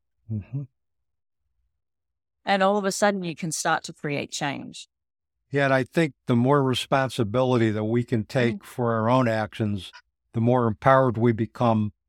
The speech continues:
Speaker 1: and the more we're able to, to move through challenge. And I think it's the same with,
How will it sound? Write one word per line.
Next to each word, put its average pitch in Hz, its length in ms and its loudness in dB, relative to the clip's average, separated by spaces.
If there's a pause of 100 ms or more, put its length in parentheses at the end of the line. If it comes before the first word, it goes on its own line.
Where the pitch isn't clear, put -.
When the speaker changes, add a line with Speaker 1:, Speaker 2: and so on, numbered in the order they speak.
(460)
Speaker 1:
and 123 160 -2
the 120 100 2
more 120 300 2
we're 120 240 0
able 113 320 -2
to, 110 240 -2 (100)
to 117 120 -2
move 117 220 2
through 104 240 -6
challenge. 101 520 -6
And 110 100 -6
I 117 80 -4
think 139 220 -2
it's - 140 -6
the 113 100 -4
same 120 400 -2 (580)
with, 120 220 0